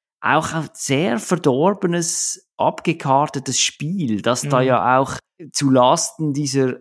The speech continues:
Speaker 1: oft schwarzen Boxer ausgetragen wurde. Aber muss man sagen,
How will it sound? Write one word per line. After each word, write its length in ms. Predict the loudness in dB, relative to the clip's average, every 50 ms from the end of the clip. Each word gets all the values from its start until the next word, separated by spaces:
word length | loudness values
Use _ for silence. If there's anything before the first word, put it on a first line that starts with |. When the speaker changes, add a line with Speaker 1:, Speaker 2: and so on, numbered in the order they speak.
| _
Speaker 1:
oft 300 | _ -4 -4 -4 -4 -6
schwarzen 680 | -8 -2 2 2 2 4 2 2 0 -2 -4 -6 -4 -2
Boxer 680 | -2 -2 -2 -2 -6 -6 -4 -2 -2 -2 0 0 0
ausgetragen 720 | 0 -2 -2 -4 -6 -6 -2 2 2 2 2 2 0 -2 0
wurde. 340 | 0 0 0 -2 -4 -6 -4
Aber 400 | -2 -2 -2 2 4 2 2 2 0 _ _ _ _ _ _ _ _ _ _
muss 280 | -2 0 0 0 0 -2
man 180 | -2 -2 0 0
sagen, 560 | 0 2 2 2 2 0 -2 -4 -6 -6